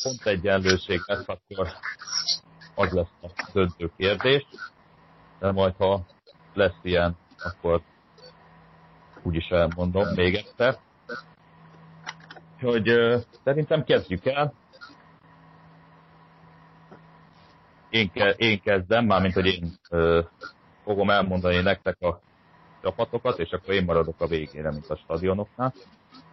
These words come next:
És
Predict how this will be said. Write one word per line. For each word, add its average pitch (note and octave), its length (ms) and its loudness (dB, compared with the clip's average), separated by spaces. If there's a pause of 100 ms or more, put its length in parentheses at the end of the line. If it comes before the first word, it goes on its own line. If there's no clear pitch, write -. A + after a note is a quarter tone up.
(2000)
És F#2+ 420 2